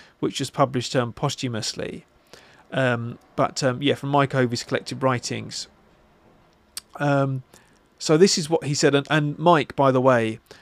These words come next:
he used to talk a lot about Isaiah Berlin and, um, and this, this idea, which is called incommensurable pluralism. So let me explain what that means.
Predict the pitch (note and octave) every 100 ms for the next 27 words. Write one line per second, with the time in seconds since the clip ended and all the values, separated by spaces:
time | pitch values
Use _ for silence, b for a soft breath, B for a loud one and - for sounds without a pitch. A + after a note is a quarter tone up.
0 | B - D#3+ D3 D3+ - C3+ D#3 C3+ C#3
1 | D3 - C3 B2+ C3 B2+ B2+ B2+ A#2+ A#2+
2 | A2+ A#2 G#2 A2 b b _ C3 C3 B2
3 | B2+ A#2 - B2+ A#2+ C#3 A#2 - - -
4 | - C#3 C3 C3+ B2 B2+ C3 G2+ - _
5 | b b b b _ _ _ D#3+ D3+ D3
6 | - - F3+ B2 B2 - D3+ C#3+ C#3 D3+
7 | D3 - C3+ B2 B2 - F3+ F3 C#3 A#2
8 | A2 G#2 G2+ _ _ - B - D#3 E3
9 | D#3 D#3 - - D#3+ D#3 C3+ - C3 C3
10 | - A#2 A#2 G#2 - - -